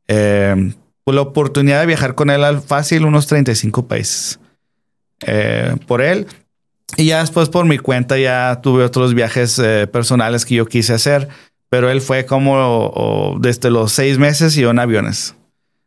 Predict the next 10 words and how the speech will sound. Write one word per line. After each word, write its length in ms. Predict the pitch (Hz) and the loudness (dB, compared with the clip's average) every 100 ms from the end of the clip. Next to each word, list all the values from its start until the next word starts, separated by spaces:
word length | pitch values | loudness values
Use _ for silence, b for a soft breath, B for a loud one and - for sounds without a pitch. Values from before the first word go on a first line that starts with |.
| _ | _
viajando, 760 | - 113 123 127 131 123 127 123 | -2 -2 0 -2 0 2 2 0
este, 540 | 107 104 113 110 107 | -2 -2 0 2 2
nuevas 320 | 107 120 123 | 2 0 -2
culturas, 800 | - 101 127 127 123 117 120 120 | -4 -4 0 2 2 0 0 2
nuevos 300 | 123 123 123 | 2 2 2
departamentos, 1000 | 120 113 104 104 104 117 120 120 117 117 | 0 0 -2 -2 0 0 0 0 0 0
hoteles. 600 | 113 98 117 120 120 117 | -2 0 0 2 0 0
Entonces 480 | 123 113 117 127 135 | -2 0 0 0 0
fue 120 | 151 | 0
algo, 540 | 143 143 156 165 127 | 0 0 2 2 0